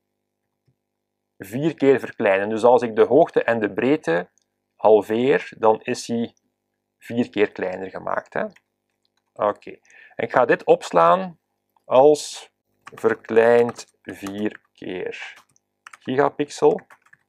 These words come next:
En ik ga dezelfde foto ook nog eens opslaan. Dus identiek dezelfde foto, verkleind vier keer Photoshop.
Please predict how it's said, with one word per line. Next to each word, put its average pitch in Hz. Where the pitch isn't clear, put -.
En 123
ik 123
ga 127
dezelfde 131
foto 151
ook 147
nog 135
eens 113
opslaan. 127
Dus -
identiek 127
dezelfde 107
foto, 120
verkleind 117
vier 104
keer 101
Photoshop. -